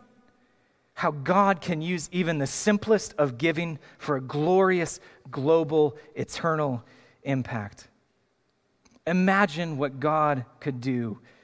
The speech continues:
if you would invest just a portion of what he has given to you for his purposes, for his kingdom, and for his glory. If you make twenty-five thousand dollars a year, you are among the richest ten percent of the world.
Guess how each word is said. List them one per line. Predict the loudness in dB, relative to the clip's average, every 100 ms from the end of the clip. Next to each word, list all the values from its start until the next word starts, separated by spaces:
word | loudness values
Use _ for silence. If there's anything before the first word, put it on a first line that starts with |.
| _ _ _ _ -8
if | -6
you | -2 0
would | 2 0
invest | 0 0 -2 -4
just | -8 -8
a |
portion | -6 -2 -2 -2 -4
of | -2
what | 0
he | -2
has | -2
given | -2 -2 -4
to | -4
you | -6 -6
for | -6 -4
his | -4 -4
purposes, | -6 -6 -8 -10 -10
for | -8
his | -6 -6
kingdom, | -6 -6 -2 -4
and | -4
for | -6
his | -6 -8
glory. | -10 -8 -8 -10 -14 -8
If | -4 2
you | 4
make | 4
twenty-five | 2 -4 0 2 2
thousand | 2 0 0 0
dollars | 0 -2 -4
a |
year, | -2 -2 -6 -14 -20 _ _ _ _ _ _ _
you | -8 0 2 4 4 4
are | 2
among | 2 0 0
the |
richest | -2 -2 -4 -8
ten | -6 -6
percent | -6 -4 -4
of | -2
the | -4
world. | -8 -10 -14